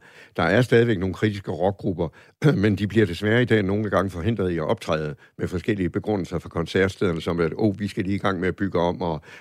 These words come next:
øh, det, desværre var det lejet ud til et andet sted. Det er der flere eksempler på. Så, så altså, øh, rockmusikerne, musikbranchen er under pres, øh, fra, fra styretid, kan man sige. Ikke nødvendigvis Putin selv, men folk rundt omkring i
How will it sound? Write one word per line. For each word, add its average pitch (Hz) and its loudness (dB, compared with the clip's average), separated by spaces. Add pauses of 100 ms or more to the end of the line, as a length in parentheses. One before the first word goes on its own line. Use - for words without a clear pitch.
(120)
øh, 85 0
det, 101 -4
desværre 95 2
var 87 -2
det 87 -4
lejet 87 0
ud 98 -2
til 90 -6
et 78 -4
andet 85 -6
sted. 98 -4
Det 104 0
er 107 0
der 104 0
flere 98 -4
eksempler - -6
på. 82 -4 (400)
Så, 98 -2
så 90 -2 (140)
altså, 78 0 (360)
øh, 87 0
rockmusikerne, 98 0
musikbranchen 98 -2
er 90 -2
under 80 -4
pres, - -6
øh, 73 -6
fra, 78 -2
fra 80 -6
styretid, 117 0
kan 80 -6
man 71 -8
sige. 76 -6 (360)
Ikke 113 4
nødvendigvis 90 0
Putin 101 -4
selv, - -4
men 80 -4 (260)
folk 107 -2
rundt 90 -4
omkring 92 -2
i 82 -4